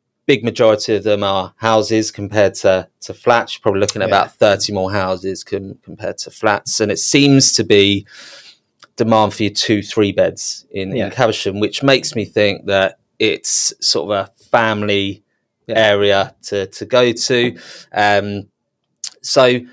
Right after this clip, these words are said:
Speaker 1: yeah, I mean, it, it looks good figure-wise for Caversham. You're looking at the average rent of sixteen hundred a month as,
Speaker 2: Yeah.
Speaker 1: as well, which is, I mean, that's fantastic, isn't it? Being in, being in an area. But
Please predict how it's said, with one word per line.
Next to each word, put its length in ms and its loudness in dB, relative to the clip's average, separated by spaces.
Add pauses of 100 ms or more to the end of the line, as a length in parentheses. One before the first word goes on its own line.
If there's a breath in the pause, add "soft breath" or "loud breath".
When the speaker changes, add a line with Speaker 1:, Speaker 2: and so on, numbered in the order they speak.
(400 loud breath)
Speaker 1:
yeah, 240 2
I 60 -2
mean, 160 0
it, 220 0
it 160 -6
looks 320 0
good 220 2
figure-wise 680 2
for 60 -10
Caversham. 320 -2
You're 100 0
looking 260 2
at 60 -4
the 80 2
average 400 2
rent 180 4
of 80 -6
sixteen 460 0
hundred 320 0
a 20 -4
month 380 -2
as, 320 -6
Speaker 2:
Yeah. 100 0
Speaker 1:
as 180 -4
well, 280 4
which 240 -4
is, 440 -2
I 40 -12
mean, 240 -8
that's 180 -6
fantastic, 720 -10
isn't 180 -8
it? 360 -10
Being 200 -4
in, 320 -8
being 220 -4
in 60 -8
an 80 -6
area. 340 2
But 220 4